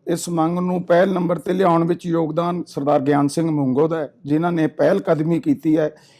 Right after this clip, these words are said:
ਇਹ ਸ਼ੁਰੂਆਤ ਅੱਜ ਨਾਭਾ ਬਾਰ ਤੋਂ ਹੋ ਰਹੀ ਹੈ, ਜਿਸ ਦਾ ਰਿਜ਼ਲਟ ਤੁਸੀਂ ਸਮੁੱਚੇ ਪੰਜਾਬ ਵਿੱਚ ਦੇਖੋਗੇ। ਵਕੀਲ ਭਾਈਚਾਰੇ ਨੂੰ ਇਸ ਗੱਲ ਦਾ ਫਾਇਦਾ ਮਿਲੂਗਾ। ਇਹ ਜਿਹੜੇ ਕਨੈਕਸ਼ਨਸ ਨੇ ਕਮਰਸ਼ੀਅਲ ਤੋਂ,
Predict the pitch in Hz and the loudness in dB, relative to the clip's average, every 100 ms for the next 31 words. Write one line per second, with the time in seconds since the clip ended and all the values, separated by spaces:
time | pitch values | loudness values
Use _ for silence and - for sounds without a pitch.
0 | _ _ 202 220 214 196 202 220 202 196 | _ _ 4 4 4 2 2 2 2 0
1 | 190 160 180 170 - _ _ - 151 160 | -4 -2 -4 -4 -8 _ _ -4 0 2
2 | 175 196 170 170 175 139 143 139 170 165 | 2 2 2 0 0 0 2 2 2 0
3 | 123 - _ - 143 170 170 190 156 175 | -4 -10 _ -10 -4 -2 2 0 2 2
4 | 196 196 175 165 175 - 165 - 175 170 | 0 -4 -8 -6 -6 -2 -2 2 0 2
5 | 156 143 151 143 - 151 147 - 180 165 | 2 4 2 0 -2 -2 -2 0 0 -2
6 | 113 _ _ _ _ _ _ 151 156 170 | -6 _ _ _ _ _ _ -12 -2 2
7 | 175 175 175 156 165 156 160 151 147 147 | 2 4 4 4 4 4 2 -2 -6 -6
8 | - 156 156 156 131 147 151 156 _ - | -4 -4 -2 -4 -2 -2 -4 -6 _ -2
9 | 151 156 147 131 127 139 147 - 170 156 | 2 2 2 2 2 0 -2 -2 0 2
10 | 151 156 151 143 127 - 170 156 151 147 | 2 0 2 0 -2 -4 -4 -2 -2 -2
11 | - 156 170 - 202 170 - 143 143 | -4 -2 -2 0 0 0 0 0 0